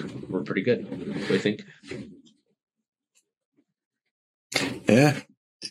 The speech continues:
Speaker 2: we've definitely grown a lot. Like I said,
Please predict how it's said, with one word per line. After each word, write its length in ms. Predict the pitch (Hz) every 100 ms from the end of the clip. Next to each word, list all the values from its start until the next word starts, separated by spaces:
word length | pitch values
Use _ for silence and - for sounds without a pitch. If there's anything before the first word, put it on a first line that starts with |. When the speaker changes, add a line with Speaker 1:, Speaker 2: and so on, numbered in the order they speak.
| - 139
Speaker 2:
we've 240 | 120 110
definitely 340 | 117 113 110
grown 240 | 104 104 101
a 120 | 98
lot. 300 | 95 101 107 - -
Like 140 | 107 104
I 80 |
said, 340 | 98 - 95